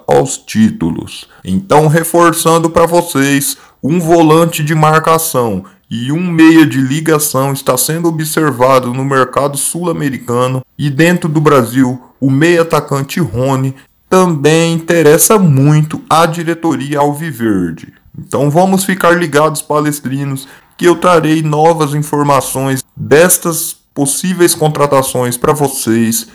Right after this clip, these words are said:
Tentarei descobrir os nomes desses reforços do exterior,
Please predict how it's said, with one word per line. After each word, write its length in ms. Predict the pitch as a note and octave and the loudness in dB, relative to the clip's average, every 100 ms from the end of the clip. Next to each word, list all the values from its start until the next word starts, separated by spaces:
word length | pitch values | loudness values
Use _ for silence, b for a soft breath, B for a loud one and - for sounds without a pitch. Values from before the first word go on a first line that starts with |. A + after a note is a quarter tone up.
| b _ | b _
Tentarei 560 | - E3 E3 E3+ E3 F3 | 0 0 2 4 4 2
descobrir 560 | D#3 - E3 C#3 D#3 D3 | -2 -4 -4 -2 0 0
os 140 | B2+ | -2
nomes 380 | A2+ C3 C3+ A#2+ | -4 -2 -2 -2
desses 420 | B2 E3 D3+ C3 | 2 2 0 0
reforços 680 | D3 C#3 - C3 C3 C3 A#2+ | 0 0 2 2 2 -2 -6
do 100 | B2+ | -4
exterior, 760 | C3+ - B2 A2+ G#2 A2+ A#2+ | -4 -4 -2 0 2 2 0